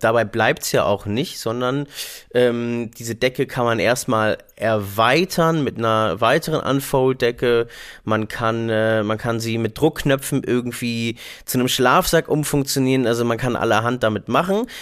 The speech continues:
Aber man tut vor allen Dingen auch was Gutes, indem man sich diese, äh, diese Allround-Decke, äh, sozusagen besorgt. Äh, nämlich, du spendest auch was vom Umsatz. An was denn?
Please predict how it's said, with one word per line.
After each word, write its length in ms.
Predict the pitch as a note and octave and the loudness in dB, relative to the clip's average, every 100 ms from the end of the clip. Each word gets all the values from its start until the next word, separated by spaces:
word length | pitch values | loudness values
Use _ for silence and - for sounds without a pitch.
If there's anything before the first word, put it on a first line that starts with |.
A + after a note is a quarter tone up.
| - - | -16 -2
Aber 560 | A2+ C#3+ E3 E3 E3+ - | 2 4 6 4 4 2
man 280 | B2 A#2+ | 0 -2
tut 340 | - A3+ C4 C4 | -2 2 2 2
vor 180 | - G2 | 2 2
allen 300 | A2 A2 G#2+ | 2 2 0
Dingen 220 | A2 G#2 | 0 0
auch 200 | G#2 A2 | -2 0
was 200 | A2 - | -2 0
Gutes, 500 | F#3+ B3 A#2 A#2+ - | 0 0 0 -2 -2
indem 320 | A#2 F#2+ A2 | -6 -4 -2
man 300 | A#2 A#2 F#2+ | 0 -2 -4
sich 180 | A2+ A2+ | -8 -8
diese, 960 | A#2+ A#2 A#2 A2+ G#2+ E2 A2 A2 A2+ | -8 -2 2 4 2 2 2 2 0
äh, 40 | A2+ - - - | -4 -18 -20 -10
diese 520 | A#2+ A2+ A#2 A2+ A2+ - | -6 0 2 4 2 4
Allround-Decke, 1300 | B2+ B2 B2 B2+ F3 F#3 D3+ D3+ F3 F3+ G#3+ A3 - | 4 6 6 6 4 4 2 2 2 2 0 -2 0
äh, 240 | B2+ B2+ | 2 0
sozusagen 420 | B2+ - C3 C3 | -2 0 0 2
besorgt. 640 | B2+ B2 B2 E3+ G3 - - | 0 4 4 4 2 -6 -2
Äh, 240 | A#2 A2+ | 0 0
nämlich, 520 | B2 C#3 D3 C#3+ - - - - - | 2 2 2 0 -6 -14 -20 -8 -4
du 80 | |
spendest 580 | B2+ - A#3+ E4 G2 - | -2 2 4 6 4 2
auch 180 | G2 A2 | 0 2
was 200 | G2+ - | 0 0
vom 240 | B2+ C3+ | -2 0
Umsatz. 600 | C#3+ A3+ G2+ C2+ - - - - | 0 0 0 -4 -8 -12 -10 -4
An 180 | A2+ | 0
was 220 | B2 C3+ - | 2 0 0
denn? 320 | G2 F#2+ | -2 -2